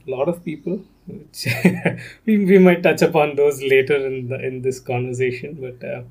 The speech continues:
yeah, that's about me. And, uh, I, I currently work at Advanced Micro Devices as part of, um, a team that makes hardware debugging solutions. So, in a nutshell, yeah, that, that's about me.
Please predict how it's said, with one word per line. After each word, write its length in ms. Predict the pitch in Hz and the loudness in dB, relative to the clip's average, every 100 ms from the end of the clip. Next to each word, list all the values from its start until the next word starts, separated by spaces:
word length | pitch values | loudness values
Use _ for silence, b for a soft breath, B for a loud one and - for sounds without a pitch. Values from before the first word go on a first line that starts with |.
| B B B B B B | B B B B B B
yeah, 260 | - 139 120 127 | -8 -8 -8 -6
that's 360 | 135 143 - | -6 -6 -10
about 300 | - 151 151 | -8 -6 -4
me. 240 | 170 190 240 | -4 -4 -4
And, 380 | 151 147 143 139 | -6 -6 -4 0
uh, 220 | 139 135 123 b b b b b b _ | 0 -2 -10 b b b b b b _
I, 380 | 180 180 180 170 180 - _ _ _ _ _ _ | 0 0 0 -4 -14 -20 _ _ _ _ _ _
I 100 | 175 | -6
currently 440 | 165 151 160 165 175 | -2 0 0 0 -2
work 340 | 147 151 165 | 0 -2 -2
at 120 | 160 | 0
Advanced 420 | 143 127 139 139 | 0 0 -6 -6
Micro 300 | 143 131 131 | -10 -10 -8
Devices 760 | 127 123 117 117 - 180 180 - | -6 -6 -6 -10 -8 -8 -10 -12
as 160 | 135 | -14
part 320 | - 147 131 139 | -8 -4 -4 -4
of, 360 | 131 - - | -8 -12 -16
um, 440 | 131 123 123 123 120 | -14 -12 -12 -12 -12
a 60 | 120 | -14
team 360 | 120 135 131 | -12 -12 -8
that 180 | 127 120 - _ _ - | -8 -8 -14 _ _ -10
makes 680 | 147 135 131 - - - _ | -8 -8 -10 -16 -16 -20 _
hardware 420 | - 151 143 147 | -6 -2 0 0
debugging 460 | 127 127 131 123 123 | 0 -2 -4 -4 -8
solutions. 800 | - 117 117 - 175 190 - _ b b | -8 -8 -10 -8 -8 -8 -12 _ b b
So, 720 | _ _ 151 127 120 120 120 120 120 - _ _ _ | _ _ -14 -12 -10 -8 -8 -10 -14 -20 _ _ _
in 160 | 247 226 | -8 -4
a 60 | |
nutshell, 340 | 208 196 190 202 | -2 -2 -2 -2
yeah, 140 | 170 - | -4 -6
that, 180 | - - | -10 -10
that's 160 | 160 | -10
about 280 | 147 143 123 | -10 -12 -14
me. 200 | 139 120 | -18 -18